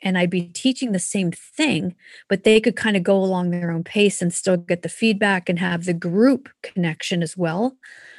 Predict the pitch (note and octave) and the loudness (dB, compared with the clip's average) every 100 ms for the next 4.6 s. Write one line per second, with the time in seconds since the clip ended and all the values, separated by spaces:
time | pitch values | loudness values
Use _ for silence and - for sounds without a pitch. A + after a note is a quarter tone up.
0 | - _ _ - G3+ G#3 - C4+ C4 G3+ | -20 _ _ 0 2 0 2 2 4 4
1 | F#3+ E3 D#3+ - - F#3+ F3 E3+ - F#3+ | 2 0 -4 -4 -2 0 0 -4 -6 -4
2 | E3 E3+ E3+ D#3+ F3 _ _ _ - _ | -2 -2 0 -2 -6 _ _ _ -20 _
3 | _ - A#3 G#3+ - _ B3 C4+ C#4 G#3+ | _ -2 0 0 -2 _ 4 6 6 6
4 | F#3 F3+ F3+ G3+ F#3+ | 4 2 2 2 0